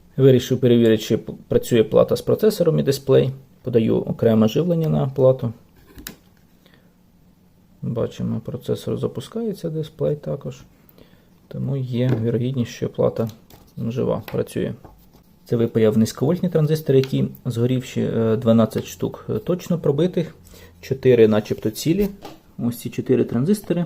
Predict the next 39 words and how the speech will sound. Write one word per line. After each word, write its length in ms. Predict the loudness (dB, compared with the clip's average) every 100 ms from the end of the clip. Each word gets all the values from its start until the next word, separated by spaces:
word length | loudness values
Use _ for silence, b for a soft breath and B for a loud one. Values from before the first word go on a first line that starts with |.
| -6 -4
я 180 | 0
їх, 240 | 0 0 0
е, 220 | 0 0
встановив 580 | -2 -4 -2 2 2 0 -6 b b b b -4
на 100 | 0
кожне 280 | 2 4
плече 320 | 2 2 2 4
по 120 | 4
одному 220 | 4 4
транзистору 600 | 2 0 0 2 2 2
і, 260 | 0 -2 -4
е, 440 | -4 -2 0 0
зможу 680 | 2 2 2 0 -2 -2 -2
запустити 460 | -2 -2 -2 -2
в 40 | -4
такому 340 | -2 0 0
режимі. 380 | 0 -2 -4 -4 -10 b b b b b b _ _ -10 -6 -4
Цього 160 | 0 2
буде 200 | 4 4
достатньо 460 | 2 4 2 2
для 300 | -2 2 2
потужності 640 | 0 -4 -4 -2 -4 -6 -10
там 380 | -6 -4 -6 -6
близько 420 | -8 -8 -6 -8 -8 -10
одного 380 | -4 -2 -2
кіловата. 540 | -2 0 0 -2 -4 -8 -6
Можна 240 | -8 -6
буде 160 | -6 -4
поганяти 440 | -2 -2 -2 -4
трохи 240 | -4 -4 -2
інвертор, 320 | -4 -4 -8
якщо 280 | -10 -12 -16 b b b b b -6
все 140 | -4
буде 180 | -2 -4
працювати, 500 | -4 -6 -4 -4 -4
і 20 |
тоді 200 | -6 -6
вже 140 | -8
впаяти 580 | -8 -4 -2 -4 -4 -10